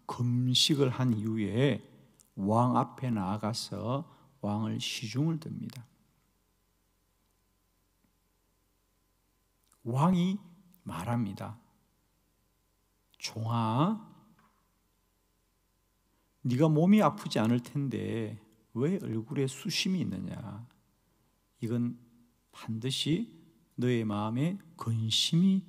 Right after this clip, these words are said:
있음이로다." 그러자 그때 내가 크게 두려워하였더라. 왜 두려워했죠?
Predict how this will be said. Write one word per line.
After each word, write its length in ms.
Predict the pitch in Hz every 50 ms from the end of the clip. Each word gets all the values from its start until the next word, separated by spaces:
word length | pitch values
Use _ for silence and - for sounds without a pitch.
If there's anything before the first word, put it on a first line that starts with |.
| - - - - _
있음이로다." 1300 | - 117 - - - 127 135 127 113 101 98 101 - 90 87 87 98 104 110 95 92 110 117 104 - _ _ _ _ _ _ _ _ _ _ _ _ _ _ _ _ _ _ _ _ _ _ _ _ _ _
그러자 380 | _ - 127 143 127 147 135 131
그때 500 | - 143 123 - - 170 190 226 220 - - - - - - - _ _ _ _ _ _ _ _ _ _
내가 640 | - 98 107 107 101 120 127 127 135 143 - - - - - - - _ _ _ _
크게 840 | - - - - - 202 185 160 196 190 185 180 190 196 202 - - - - - - _ _ -
두려워하였더라. 1700 | - - 135 131 131 135 139 139 143 143 147 139 139 135 131 117 123 135 139 147 165 165 160 151 - - 113 92 95 120 - _ - - - - - - - - - - _ _ _ _ _ _ _ _ _ _ _ _ _ _ _ _ _ _ _ _ _ _ _ _ _ -
왜 260 | 127 151 196 220 220
두려워했죠? 760 | - 175 180 196 190 180 160 147 139 - - - 196 240 285